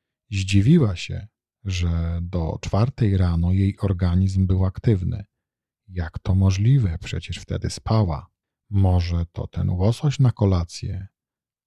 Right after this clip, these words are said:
Następnym razem zje coś lżejszego i sprawdzi, czy ma to wpływ na jej sen.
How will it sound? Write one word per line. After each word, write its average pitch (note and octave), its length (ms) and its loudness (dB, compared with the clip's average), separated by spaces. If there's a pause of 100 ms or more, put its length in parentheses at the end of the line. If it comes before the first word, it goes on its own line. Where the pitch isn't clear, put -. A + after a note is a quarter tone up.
Następnym C3 600 2
razem F2+ 640 0
zje G#2+ 320 0
coś - 260 0
lżejszego F#2+ 720 -2
i - 60 -10
sprawdzi, A2 760 -2 (160)
czy - 140 -4
ma C#3 160 4
to C#3 160 -2
wpływ G2 540 -2
na F2+ 180 -2
jej F2 180 -2
sen. F2 440 0